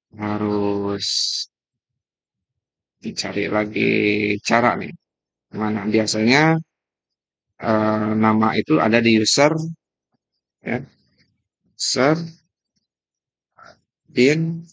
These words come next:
di, eh, bus ya. Lalu minta coba privilege.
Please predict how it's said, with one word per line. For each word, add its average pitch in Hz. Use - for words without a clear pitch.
di, 69
eh, 104
bus 117
ya. 110
Lalu 113
minta 107
coba 95
privilege. -